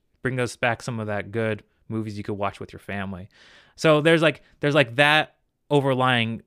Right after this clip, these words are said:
that image I kind of have in my mind, and that's what I want to achieve. And so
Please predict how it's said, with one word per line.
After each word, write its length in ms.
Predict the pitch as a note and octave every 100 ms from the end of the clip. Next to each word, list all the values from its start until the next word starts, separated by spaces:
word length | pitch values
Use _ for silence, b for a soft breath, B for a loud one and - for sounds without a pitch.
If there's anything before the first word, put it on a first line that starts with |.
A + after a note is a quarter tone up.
| -
that 300 | A#2 A#2+ -
image 540 | B2+ A#2+ A2+ G#2+ -
I 100 | C3
kind 220 | A#2 A#2+ A2+
of 80 |
have 220 | - A#2+ A2
in 100 | A2
my 160 | A2
mind, 340 | A2 G#2+ G#2+ G#2
and 240 | G2 G2+ -
that's 240 | A#2+ -
what 160 | A#2+ A2+
I 180 | F#2+ G2+
want 360 | G2+ A2+ A#2
to 160 | - B2+
achieve. 500 | A#2+ C3+ C3+ C#3 - b b b b
And 200 | A2+ A2
so 480 | - A#2 A2 G#2+ G#2